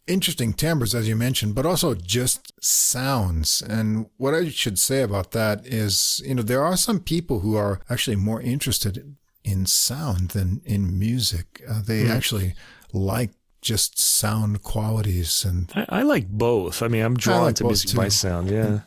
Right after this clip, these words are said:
Speaker 1: certainly, I think, you know, if you play an instrument, your sound or your own timbre is the most important thing, because that's your voice. Uh,
Speaker 2: Right.
Speaker 1: but this might also be of interest to sort of audiophiles who <laughs> really want to just enjoy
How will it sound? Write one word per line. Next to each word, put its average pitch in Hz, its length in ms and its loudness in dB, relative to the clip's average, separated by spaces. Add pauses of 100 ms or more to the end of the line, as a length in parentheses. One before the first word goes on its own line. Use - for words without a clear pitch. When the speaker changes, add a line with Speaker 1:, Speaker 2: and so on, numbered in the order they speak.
(120)
Speaker 1:
certainly, 143 420 0
I 104 80 2
think, 104 260 -2 (160)
you 113 100 -4
know, 104 220 -2
if - 140 -2
you 110 100 0
play 120 320 0
an 101 120 0
instrument, 110 600 -2
your 110 240 0
sound 98 840 0 (100)
or 101 160 0
your 104 240 0
own 95 240 0
timbre 101 400 -2
is 92 120 0
the 101 80 0
most 135 280 0
important 104 480 -4
thing, 90 360 -2 (360)
because - 220 -4
that's - 200 -2
your 98 140 0
voice. 92 840 0
Uh, 107 200 -6
Speaker 2:
Right. 101 140 -2
Speaker 1:
but - 120 -4
this 208 220 0
might 262 180 2
also 175 220 2
be 131 180 0
of 110 220 0
interest 123 400 -2
to 95 160 0 (460)
sort 101 220 0
of - 140 -16
audiophiles 156 1040 0
who 104 320 0 (140)
<laughs> - 160 -12
really 143 280 2
want 151 200 0
to 139 80 0
just 120 240 0
enjoy 110 640 2